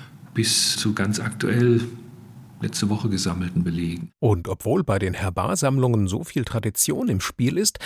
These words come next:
Speaker 2: hat auch hier inzwischen Hightech Einzug gehalten, sagt Georg Zitzka. Zunehmend mehr Präparate werden digitalisiert,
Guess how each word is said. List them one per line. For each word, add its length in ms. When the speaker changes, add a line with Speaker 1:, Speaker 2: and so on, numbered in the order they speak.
Speaker 2:
hat 180
auch 200
hier 260
inzwischen 560
Hightech 400
Einzug 460
gehalten, 480
sagt 360
Georg 320
Zitzka. 420
Zunehmend 480
mehr 180
Präparate 760
werden 280
digitalisiert, 920